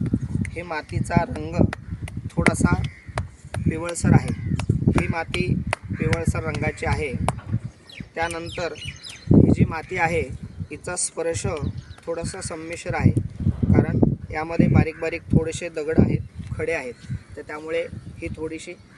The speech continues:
संमिश्र माती आहे. याचं जे रूप आहे, हे पण थोडंसं मिश्र आहे, कारण दगड आणि माती हे मिक्स असल्यामुळे आपण त्याला मिश्र म्हणूया. त्यानंतर ही आता पब्लिक प्लेसमधली माती आहे, त्यामुळे हिची चव आपण घेत नाही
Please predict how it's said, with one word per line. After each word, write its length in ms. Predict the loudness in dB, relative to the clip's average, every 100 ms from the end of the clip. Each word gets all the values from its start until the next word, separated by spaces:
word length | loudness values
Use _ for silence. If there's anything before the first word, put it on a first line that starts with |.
| -18 -12
संमिश्र 480 | -10 -10 -10 -10 -10
माती 280 | -10 -12
आहे. 220 | -12 -10 -12 -16 -20 -20 -10 -6 -4
याचं 320 | -2 -2 -2 -6 -14 -10
जे 120 | -6
रूप 280 | -6 -6 -6
आहे, 220 | -6 -6 -4 -6 -8 -18 -10
हे 80 | -10
पण 240 | -8 -10 -10 -18 -14 -8
थोडंसं 320 | -8 -8 -10
मिश्र 300 | -10 -6 -4
आहे, 180 | -2 -4
कारण 320 | -2 2 2
दगड 340 | 2 0 -4 -6 -14 -18 -16 -16 -16 -20 -20 -16 -12
आणि 160 | -10
माती 440 | -8 -8 -8 -10 -12 -18 -12 -10
हे 60 |
मिक्स 300 | -8 -10 -8
असल्यामुळे 440 | -10 -8 -8 -8 -8
आपण 220 | -10 -12
त्याला 160 | -10 -10
मिश्र 340 | -12 -12 -10
म्हणूया. 340 | -10 -10 -12 -14 -16 -20 -18 0
त्यानंतर 540 | 4 4 2 0 -2 -2 -6 -10 -10 -16 -10
ही 60 |
आता 200 | -8 -8
पब्लिक 380 | -12 -12 -12 -14
प्लेसमधली 840 | -10 -8 -8 -10 -12 -8 -8 -10 -14
माती 280 | -14 -12 -10
आहे, 200 | -10 -10 -12 -14 -12
त्यामुळे 320 | -10 -8 -8
हिची 220 | -8 -10 -14
चव 260 | -8 -6
आपण 340 | -6 -6 -8 -6
घेत 140 | -8
नाही 220 | -8 -12